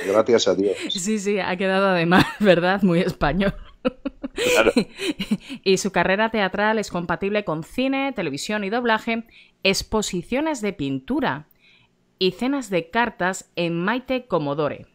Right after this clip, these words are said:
Speaker 2: Escritura de libros de parapsicología y dibujos de tarot, que es lo que os estaba comentando anteriormente. Y bueno, en la actualidad se encuentra, se encuentra retirado, y aquí nos confirma que se encuentra retirado,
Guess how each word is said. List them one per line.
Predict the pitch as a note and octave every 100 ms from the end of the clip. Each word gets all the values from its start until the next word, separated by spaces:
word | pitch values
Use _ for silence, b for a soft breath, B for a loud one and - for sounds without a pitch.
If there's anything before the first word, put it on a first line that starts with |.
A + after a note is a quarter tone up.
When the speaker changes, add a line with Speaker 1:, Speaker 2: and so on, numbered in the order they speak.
| _ b b b -
Speaker 2:
Escritura | F3+ F#3+ F#3 B3 B3
de | G#3
libros | G3+ C4 C#4+ C#4
de | F#3+ A#3+ C#4
parapsicología | - F#3 E3+ - D#3 D3+ C#3 B2 - D4 D4+ D#4 b b b _
y | F3
dibujos | D3+ D3+ A3+ C4+ B3+
de | D#3+
tarot, | C#3 D3 E4 -
que | A3+
es | D#3
lo | D#3
que | E3+
os | E3
estaba | - E3+ F#3
comentando | D#3 D3 C#3+ E3 E3+
anteriormente. | E3+ D3+ C#3+ D3 C#3+ C#3 B2 E2+ - _ b b b -
Y | G3
bueno, | G3+
en | F#3
la | F#3
actualidad | F3+ F#3+ F#3+ G3+ G#3 G3+ -
se | -
encuentra, | D3 C#3+ F3+ F3+ G3+ -
se | -
encuentra | C#3+ E3+ G3 A3
retirado, | G3+ D3+ C3+ E3+ B3 F4+ -
y | D#3+
aquí | C#3+ E3+ E3+
nos | F3+ D3+
confirma | - G2 - E3 E3+
que | D#3+
se | A#2
encuentra | A#2+ D3+ C#3+ B2
retirado, | F3+ F#3 E3+ E3+